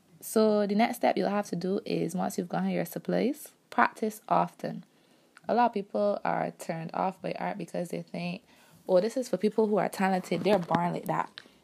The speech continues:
And while that may be true, art is also a skill. You can learn to draw, you can learn to paint.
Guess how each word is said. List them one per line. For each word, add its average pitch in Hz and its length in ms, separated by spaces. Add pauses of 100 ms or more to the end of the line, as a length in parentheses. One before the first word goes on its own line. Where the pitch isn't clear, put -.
(160)
And 196 120
while 294 140
that 294 140
may 196 100
be 180 80
true, 180 360 (260)
art 247 180
is 190 180
also 214 600 (160)
a 180 160
skill. 196 580
You 202 160
can 190 320
learn 190 240
to - 100
draw, 175 340 (520)
you 202 100
can 175 380
learn 190 300
to - 120
paint. - 600